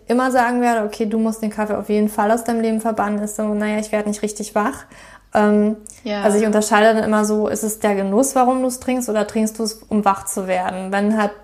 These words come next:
Speaker 1: Letzteres der Fall ist, dann so, okay, dann hast du wirklich ein Problem. Wenn's halt so ein bisschen Genussmittel ist, könnte es eventuell noch so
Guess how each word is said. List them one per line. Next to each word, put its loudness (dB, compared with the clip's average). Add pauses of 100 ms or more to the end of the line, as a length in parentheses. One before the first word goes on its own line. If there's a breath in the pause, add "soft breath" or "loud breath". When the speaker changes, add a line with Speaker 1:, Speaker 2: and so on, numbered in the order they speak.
(100)
Speaker 1:
Letzteres 2
der 2
Fall 2
ist, -2
dann 2
so, 2
okay, -4
dann 0
hast -2
du -2
wirklich -2
ein -2
Problem. -2 (340 loud breath)
Wenn's 2
halt 4
so 2
ein 4
bisschen 0
Genussmittel 0
ist, -2 (340 loud breath)
könnte 4
es 0
eventuell 4
noch 0
so -4